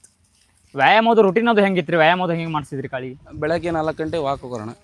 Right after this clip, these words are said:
Speaker 2: ನಮ್ಮ ಅವರ ವ್ಯಾನ್ ಇತ್ತು, ಅದಕ್ಕಾಗಿ ವೈಯಕ್ತಿಕ ವ್ಯಾನ್ ತಗೊಂಡಿದ್ರು.
Speaker 1: ಹ್ಮ್.
Speaker 2: ಆ ವ್ಯಾನ್ ಅಲ್ಲಿ ಹಾಕೊಂಡು ನಾಲ್ಕು ಗಂಟೆಯಿಂದ ವಾಕ್ ಸ್ಟಾರ್ಟ್. ಒಂದು ಆರದು ಏಳು ಕಿಲೋಮೀಟರ್ ಅಪ್ ಡೌನ್ ವಾಕ್. ಬಂದ್ಮೇಲೆ ಹಂಗೆ ಮೇಸೋದು ಮಾಡೋದು, ಮತ್ತೆ ನೈಟ್ ವಾಕ್ ಮಾಡ್ಸಾರ ಒಂಬತ್ತು ಗಂಟೆಯಿಂದ ಹತ್ತು ಗಂಟೆ ತನಕ ಇತ್ತಣ್ಣ.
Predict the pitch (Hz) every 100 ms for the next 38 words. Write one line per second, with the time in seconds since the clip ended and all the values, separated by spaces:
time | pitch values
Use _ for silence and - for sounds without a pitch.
0 | _ 139 139 113 113 117 117 107 104 123
1 | 120 107 104 117 117 110 104 104 127 117
2 | 107 117 110 101 87 92 - 139 131 123
3 | 127 135 127 117 135 147 135 123 123 120
4 | 123 131 139 117 117 - 104 - - 120
5 | 113 117 123 123 117 110 113 117 110 104
6 | - 107 104 95 90 - _ _ _ _
7 | _ _ 117 127 151 180 175 180 151 156
8 | - 131 131 127 120 127 120 104 _ 110
9 | 107 123 131 - 127 123 113 110 - 95
10 | 95 101 98 101 107 104 104 92 90 92
11 | 90 _ _ _ _ _ _ _ - _
12 | -